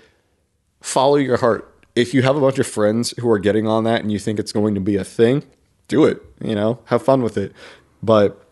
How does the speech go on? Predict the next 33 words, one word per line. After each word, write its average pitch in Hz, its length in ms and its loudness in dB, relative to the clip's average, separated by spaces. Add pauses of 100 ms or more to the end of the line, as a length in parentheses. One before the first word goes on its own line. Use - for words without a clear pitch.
(720)
if - 160 -16
you're 110 80 2
just 131 180 2
picking 113 280 -2
it 90 80 0
up 104 220 -2
to, 95 260 -2
to 101 180 -4
replay 104 340 0
the 104 80 2
campaign 104 760 -2
and, 92 180 -8 (800)
you 104 100 -4
know, 101 120 0
try 107 220 0
and 104 200 -2
re-spark 107 600 0
that 104 240 0
childhood 107 600 0
delight, 104 480 0 (640)
uh, 104 680 0 (800)
and 104 360 0
you've 104 180 -2
got 110 220 2
no 110 180 0
one 110 360 0
to 117 140 -6
do 113 180 2
it 107 60 -2
with, 139 460 -2 (640)
yeah, 427 160 2
maybe 381 220 0
not. - 280 -2